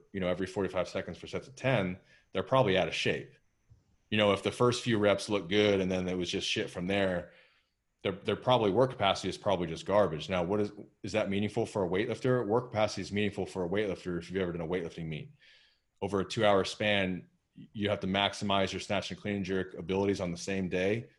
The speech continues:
Like, that takes a little bit of oomph. It takes more out of you than you think, six lifts. Um, and they need that. So if you're in a, an accumulation block, like, that's the whole point, is to gain work capacity to be able to train for, uh,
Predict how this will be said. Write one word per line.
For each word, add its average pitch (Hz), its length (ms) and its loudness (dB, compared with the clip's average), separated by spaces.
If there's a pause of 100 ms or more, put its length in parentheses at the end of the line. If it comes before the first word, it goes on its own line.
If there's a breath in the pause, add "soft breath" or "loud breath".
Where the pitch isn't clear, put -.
Like, 92 120 -10
that 101 180 0
takes 113 260 -2
a 104 40 -4
little 95 200 0
bit 87 140 -2
of 92 100 -6
oomph. 98 540 -4
It 98 100 -6
takes 127 240 2
more 120 180 6
out 113 140 4
of 104 80 2
you 98 80 0
than 87 160 -2
you 85 60 -4
think, 98 440 -2 (260)
six - 340 -2
lifts. 101 480 -2 (640 soft breath)
Um, 92 480 0
and 95 120 -4
they 110 100 2
need 135 280 6
that. 76 360 -4
So 104 240 2
if 92 100 -4
you're 135 120 6
in 123 80 4
a, 101 60 0 (220)
an 107 80 -4
accumulation 101 720 0
block, 90 280 2
like, 87 120 -6
that's 135 180 2
the 104 80 -6
whole 95 240 -4
point, 160 340 -2 (300)
is 95 160 -4
to 95 100 -10
gain 92 320 -2
work 98 200 -2
capacity 87 520 -4
to 80 140 -18
be 90 120 -2
able 85 180 0
to 78 120 -16
train 104 600 0 (720)
for, 85 580 -2 (180)
uh, 82 320 -2